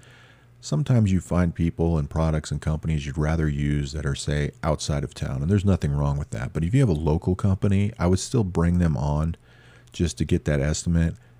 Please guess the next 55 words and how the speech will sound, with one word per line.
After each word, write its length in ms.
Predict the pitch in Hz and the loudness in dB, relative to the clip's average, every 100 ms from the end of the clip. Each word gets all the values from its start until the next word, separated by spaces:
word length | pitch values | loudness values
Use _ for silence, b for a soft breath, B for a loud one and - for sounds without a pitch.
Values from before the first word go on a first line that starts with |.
| - | -6
And 120 | 78 | -2
the 40 | 78 | 0
biggest 380 | 90 117 123 | 0 -2 0
reason 240 | 123 107 90 | 0 2 0
for 260 | - 90 | 2 4
it, 60 | 85 | 4
even 160 | 80 76 | 2 0
if 140 | - | -2
you 40 | |
know 180 | 69 69 | -2 0
you're 100 | 76 | 2
not 180 | 82 85 | 2 2
gonna 140 | 92 | 2
use 240 | 92 98 98 | 4 4 4
them, 300 | 101 101 104 B B B B B B - | 2 2 -2 B B B B B B -4
is 140 | 80 | 2
they're 180 | 110 139 | 4 6
more 240 | 127 110 | 6 6
likely 480 | 92 82 85 - 82 | 4 2 2 2 0
to 80 | 80 | 2
have 160 | 80 | 2
more 160 | 78 80 | 2 0
direct 380 | 76 76 80 78 | 0 0 0 0
knowledge 360 | 78 78 78 | 0 2 0
of 100 | 73 | -2
what's 160 | 69 - | -4 -2
going 240 | - 78 78 | -2 0 0
on 160 | 76 | 0
in 80 | 76 | 0
your 160 | 73 71 | -2 -2
area 480 | 76 76 101 117 113 - _ - | 0 2 2 2 -2 -14 _ -10
and 160 | 78 76 | -6 -2
what 200 | 76 - | -4 -2
they've 180 | 71 | -2
had 240 | 85 78 71 | 0 -2 -2
to 60 | |
do 260 | 69 71 76 | -4 -2 0
in 80 | 80 | 2
the 140 | 85 | 4
area. 440 | 85 85 98 110 98 | 4 4 2 0 -2
And 100 | 76 | -4
a 40 | |
lot 200 | 76 80 | 0 0
of 80 | 78 | 0
times 320 | - 78 78 | -2 -2 -2
you 80 | 76 | -2
can 140 | - 71 | -6 -6
tell 220 | 78 73 | -2 -2
they're 120 | 73 | -2
trying 240 | - 76 | -2 -2
to 100 | 71 | -2
sell 240 | 69 - 76 | -4 -2 0
you 80 | 73 | 0
the 80 | |
product. 520 | 69 - 76 78 85 | -2 -2 0 0 -2